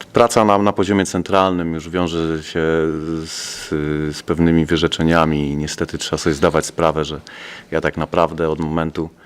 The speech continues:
e, podpisania umowy jestem dla klubu przez dwadzieścia cztery godziny na dobę i tak sobie wyobrażam moją pracę i również pracę mojego sztabu.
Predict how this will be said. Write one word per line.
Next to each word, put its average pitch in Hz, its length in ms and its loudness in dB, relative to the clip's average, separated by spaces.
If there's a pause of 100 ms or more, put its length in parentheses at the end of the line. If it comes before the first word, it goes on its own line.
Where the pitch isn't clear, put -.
(540)
e, 80 160 0
podpisania 80 640 -2
umowy 78 460 -2
jestem 76 340 -4
dla 76 140 -4
klubu 78 300 -4
przez 78 180 -6
dwadzieścia 76 440 -4
cztery 69 280 -2
godziny 73 320 0
na 71 140 0
dobę 64 400 -2
i 64 300 -10
tak - 200 -4
sobie 69 220 -6
wyobrażam 69 420 -2
moją 67 300 -2
pracę 85 380 -2
i 78 60 0
również 76 340 -2
pracę 73 280 -4
mojego 69 280 -2
sztabu. 53 320 -6